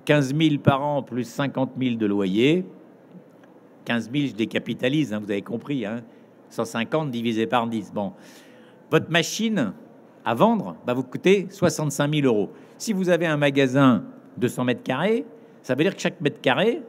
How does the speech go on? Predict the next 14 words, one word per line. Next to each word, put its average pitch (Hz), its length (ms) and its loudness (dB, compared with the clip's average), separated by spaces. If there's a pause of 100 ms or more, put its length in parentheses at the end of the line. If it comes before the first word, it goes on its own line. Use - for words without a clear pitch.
(180)
cent - 220 -2
mètres 151 160 0
carrés 131 320 2 (540)
pondéré, 135 540 4 (840)
pour 117 180 0
être 120 140 -2
à, 113 60 -2
dans - 260 -6
une 117 220 -8
configuration 127 920 -2
à 101 80 -2
peu 107 200 -4
près 110 260 -4
normalisée, 113 960 0